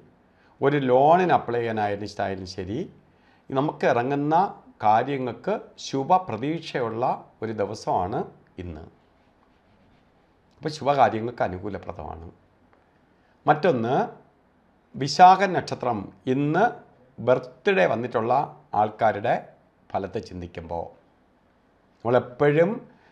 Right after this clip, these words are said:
ബർത്ത്ഡേക്കുള്ള പ്രാധാന്യം കൊടുക്കുന്നത് എന്തുകൊണ്ടാണ്? ഒരു വർഷത്തെ ഫലത്തെ, വാർഷിക ഫലത്തെയാണ് ബർത്ത്ഡേ കൊണ്ട് നമ്മൾ ചിന്തിക്കണേ. ഒരു വർഷത്തെ ഫലമാണ്.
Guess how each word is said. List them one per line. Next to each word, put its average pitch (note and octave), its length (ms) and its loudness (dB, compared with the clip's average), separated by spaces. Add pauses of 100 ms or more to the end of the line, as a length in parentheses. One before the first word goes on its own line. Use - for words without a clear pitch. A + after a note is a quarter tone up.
(120)
ബർത്ത്ഡേക്കുള്ള D#3+ 640 4
പ്രാധാന്യം D#3 540 4
കൊടുക്കുന്നത് D#3 480 -2
എന്തുകൊണ്ടാണ്? D3+ 640 2 (680)
ഒരു D3 340 4 (580)
വർഷത്തെ G3+ 760 2
ഫലത്തെ, C3 440 -2
വാർഷിക D3+ 640 6
ഫലത്തെയാണ് A#2+ 600 0
ബർത്ത്ഡേ B2 440 -4
കൊണ്ട് G#2+ 300 -4 (680)
നമ്മൾ G#2 220 -8
ചിന്തിക്കണേ. F2 540 -12 (840)
ഒരു A#2 140 -6
വർഷത്തെ A#2 460 -2
ഫലമാണ്. G2+ 480 -2